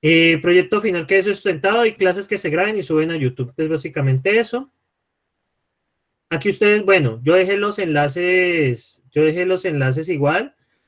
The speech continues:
dos mil diecinueve dos, dos mil diecinueve uno, y pues si ustedes se quieren, quieren pues,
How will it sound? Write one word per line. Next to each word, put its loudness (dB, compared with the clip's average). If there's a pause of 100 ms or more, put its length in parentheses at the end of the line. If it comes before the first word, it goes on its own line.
dos 0
mil 0
diecinueve 2
dos, 2
dos 0
mil 0
diecinueve 0
uno, 0
y 2
pues -2
si -2
ustedes 0
se 0
quieren, 0 (100)
quieren 0
pues, 4